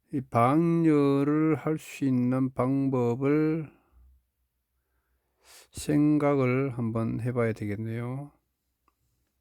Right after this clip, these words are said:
그래서 적당하게 이 방열할 수 있는 아이디어가 있으신 분들은 한번 아이디어를 한번 구해보도록 하겠습니다.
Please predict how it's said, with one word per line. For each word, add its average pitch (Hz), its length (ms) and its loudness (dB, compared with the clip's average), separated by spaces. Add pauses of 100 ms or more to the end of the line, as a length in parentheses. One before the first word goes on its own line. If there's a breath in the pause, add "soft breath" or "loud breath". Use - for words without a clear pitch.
(960)
그래서 113 540 -6 (1300)
적당하게 123 920 0 (1160)
이 123 80 -2
방열할 123 640 2
수 - 160 -8
있는 113 340 -2
아이디어가 117 420 0
있으신 107 380 -6
분들은 110 560 -4 (1000 loud breath)
한번 120 320 -2
아이디어를 113 600 0
한번 107 540 -4 (1400)
구해보도록 107 580 -2
하겠습니다. - 480 -14